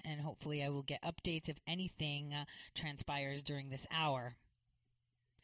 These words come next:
Now, I am tweeting out an, an article that I wrote weeks ago,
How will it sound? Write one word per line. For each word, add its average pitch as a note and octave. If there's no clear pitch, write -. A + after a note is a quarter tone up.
Now, F3
I F3
am G#3+
tweeting G#3+
out F3+
an, D#3+
an E3
article E3
that D#3
I F#3+
wrote D#3+
weeks D#3+
ago, B2+